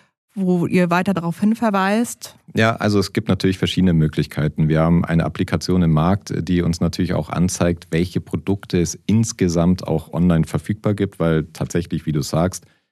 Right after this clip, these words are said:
Speaker 2: wir können nicht im Markt die ges-, gesamte Produktvielfalt abbilden,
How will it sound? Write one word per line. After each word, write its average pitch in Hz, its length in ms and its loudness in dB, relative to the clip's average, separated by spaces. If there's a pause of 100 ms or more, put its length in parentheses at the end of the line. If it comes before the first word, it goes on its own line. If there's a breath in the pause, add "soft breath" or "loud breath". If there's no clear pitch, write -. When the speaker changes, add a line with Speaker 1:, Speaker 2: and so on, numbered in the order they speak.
(180 soft breath)
Speaker 2:
wir 82 100 -2
können 87 220 0
nicht 92 240 0
im 80 120 0
Markt 80 460 0
die 82 160 0
ges-, 73 220 -4
gesamte 80 440 -4
Produktvielfalt 92 1000 -4
abbilden, 98 540 0